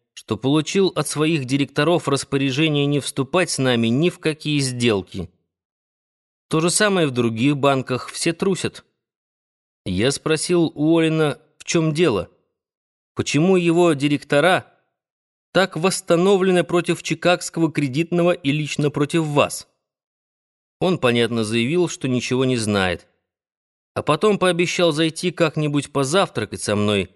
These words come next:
Короче, это просто кучка старых,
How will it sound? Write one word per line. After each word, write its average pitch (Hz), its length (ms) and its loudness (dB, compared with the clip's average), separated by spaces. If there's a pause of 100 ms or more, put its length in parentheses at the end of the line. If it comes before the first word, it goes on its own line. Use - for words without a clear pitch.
(880)
Короче, 202 480 -2
это 156 200 -2
просто 143 400 -2
кучка 127 400 -2
старых, 151 640 0